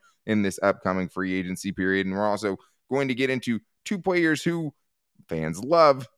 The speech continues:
that might be getting the chop because of cap reasons and just not being able to bring back anyone,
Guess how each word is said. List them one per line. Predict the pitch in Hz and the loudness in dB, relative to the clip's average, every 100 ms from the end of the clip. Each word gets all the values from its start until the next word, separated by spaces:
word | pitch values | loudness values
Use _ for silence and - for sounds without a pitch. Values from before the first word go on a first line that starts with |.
| _ | _
that | 107 107 | -2 0
might | 110 135 143 123 | -2 -6 -6 -6
be | 131 | -6
getting | 117 127 123 | -2 0 0
the | 117 | -2
chop | 107 123 120 - - _ - | 0 4 4 2 -8 _ -6
because | 104 110 104 | 2 2 2
of | 92 | 0
cap | 110 104 | 2 2
reasons | 107 104 101 85 | 0 -2 -2 -4
and | 82 | -8
just | 90 | -6
not | 87 92 90 | -4 -2 -2
being | 95 101 | 0 0
able | 98 98 | 2 0
to | - 90 | -4 -6
bring | 95 101 | -4 -2
back | 90 82 98 | 0 0 0
anyone, | 87 92 90 87 | -2 -2 -2 -4